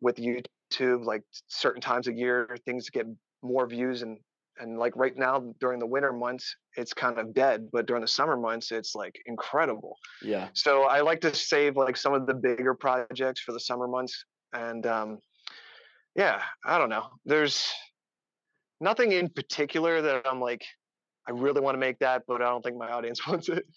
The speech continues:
Speaker 2: Yeah.
Speaker 1: Like I said, maybe, like, the Spaceball stuff. <laughs> But, uh,
Speaker 2: Yeah.
Speaker 1: or, I mean, I was into the prototypes of the Star Wars toys for a while.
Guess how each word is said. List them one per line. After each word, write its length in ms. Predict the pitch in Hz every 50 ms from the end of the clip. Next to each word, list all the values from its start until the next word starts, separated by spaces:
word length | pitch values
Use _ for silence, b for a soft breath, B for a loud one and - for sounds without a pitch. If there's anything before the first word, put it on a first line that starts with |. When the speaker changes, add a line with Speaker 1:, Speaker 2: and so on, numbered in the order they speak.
| b b b b b
Speaker 2:
Yeah. 160 | - 110 -
Speaker 1:
Like 120 | 202 185
I 40 | 175
said, 200 | 160 165 160 131
maybe, 320 | 135 139 143 147 139 147
like, 180 | 147 139 139 135
the 60 | - 143
Spaceball 600 | - - - - - - - - 139 139 143 143
stuff. 340 | - - 151 151 151 147
<laughs> 200 | 143 156 - 240 - - - - B B B B - 113 117 131 139
But, 220 | 143 139 135 135
uh, 260 | 135 131 127 120 120
Speaker 2:
Yeah. 220 | 107 90 90 - - - _ _ _ - _ _ _ _ _ - - - - - - _
Speaker 1:
or, 380 | - 143 151 147 147 143 - -
I 80 | 170
mean, 160 | 175 196 190
I 80 | 185 180
was 200 | 170 175 185 165
into 500 | 220 214 190 - 208 196 185 180 170 147 143 B B B B B B B _ -
the 80 | 147
prototypes 640 | - - 170 151 156 156 - - 151 156 143 - -
of 60 | 139
the 80 | 135
Star 300 | 123 - - 123 120 127
Wars 220 | 139 151 151 143 -
toys 280 | - - 156 160 160
for 160 | - - 160 156
a 40 |
while. 320 | 156 156 156 156 156 151